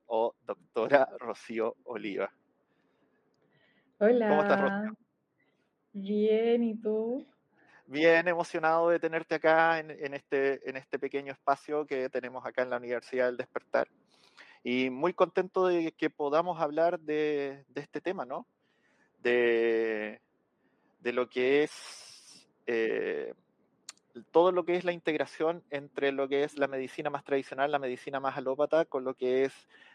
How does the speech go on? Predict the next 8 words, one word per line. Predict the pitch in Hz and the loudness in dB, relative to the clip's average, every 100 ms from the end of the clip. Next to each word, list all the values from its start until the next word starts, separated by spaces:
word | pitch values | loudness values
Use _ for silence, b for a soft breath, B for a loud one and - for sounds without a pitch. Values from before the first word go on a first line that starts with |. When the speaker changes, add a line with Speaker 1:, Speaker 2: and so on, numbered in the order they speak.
| b | b
Speaker 1:
eh, | 120 113 110 | 0 2 2
la | 113 | -2
sanación | - 123 117 - 139 135 131 | -2 -6 -4 -2 0 0 -4
espiritual | - 117 113 131 135 135 | -10 -10 -2 4 4 4
o | |
la | 123 | -2
sanación | - 117 113 - 123 123 117 | -2 0 0 -2 -6 -6 -10
energética. | 131 117 110 - - 101 - 113 | -14 -10 -12 -10 -10 -10 -10 -16